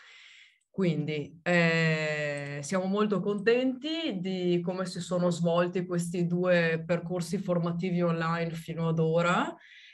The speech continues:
E abbiamo anche ricevuto degli ottimi feedback da parte vostra, quindi speriamo che anche voi la pensiate allo stesso modo.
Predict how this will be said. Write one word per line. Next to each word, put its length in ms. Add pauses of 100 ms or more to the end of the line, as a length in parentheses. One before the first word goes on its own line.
E 920
abbiamo 300
anche 260
ricevuto 580
degli 220
ottimi 360
feedback 540
da 140
parte 340
vostra, 460
quindi 260
speriamo 560
che 120
anche 260
voi 360
la 180
pensiate 560
allo 160
stesso 420
modo. 640